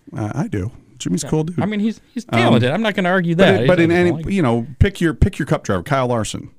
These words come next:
Speaker 1: You know, you're not gonna be that polished just yet. That's, there's a reason why you're here and not there.
Speaker 2: Spurts.
Speaker 1: Right.
Speaker 2: You need
Speaker 1: You
Speaker 2: spurts.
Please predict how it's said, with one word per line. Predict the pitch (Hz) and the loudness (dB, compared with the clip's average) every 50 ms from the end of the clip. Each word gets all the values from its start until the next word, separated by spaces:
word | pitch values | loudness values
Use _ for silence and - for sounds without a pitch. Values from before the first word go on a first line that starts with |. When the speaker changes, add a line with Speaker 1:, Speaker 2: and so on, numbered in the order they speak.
| - - | -6 -2
Speaker 1:
You | 131 127 | 0 2
know, | 131 | 2
you're | 131 127 127 139 | 2 2 2 2
not | 147 156 175 170 - | 2 2 0 0 0
gonna | 170 156 | -2 -2
be | 147 156 151 | 0 0 -2
that | 139 123 - | -2 -2 -4
polished | - - 147 160 160 120 - - - - - - _ _ _ _ _ _ - | -4 -4 -4 -4 -6 -6 -8 -8 -10 -12 -14 -16 _ _ _ _ _ _ -4
just | 107 104 127 147 147 - - | -2 0 0 0 0 -2 -4
yet. | 143 147 131 92 - - - | -2 -2 -2 -4 -6 -6 -4
That's, | 113 110 - - - | -4 -4 -4 -2 0
there's | 131 127 113 110 | 0 0 0 0
a | |
reason | 95 101 135 175 170 147 143 | -2 0 0 0 0 0 0
why | 139 135 135 | 0 0 0
you're | 131 123 110 107 | 0 0 -2 -2
here | 113 143 143 123 104 98 - | -2 -2 0 0 -2 -2 -2
and | 104 98 101 | -2 0 0
not | 104 110 110 104 98 - | 0 -2 -4 -6 -6 -6
there. | 113 113 101 | -6 -6 -4
Speaker 2:
Spurts. | - - - _ - 151 151 131 - - - - - - _ _ _ _ _ _ _ | -6 -8 -6 _ 0 0 0 -2 -4 -10 -16 -20 -20 -20 _ _ _ _ _ _ _
Speaker 1:
Right. | - - 85 85 - - - - _ | -8 -6 -6 -6 -8 -10 -14 -18 _
Speaker 2:
You | - 113 117 | -12 -10 -10
need | 117 - | -8 -8
Speaker 1:
You | - | -10
Speaker 2:
spurts. | - - - 147 143 131 | -8 -4 -2 0 0 0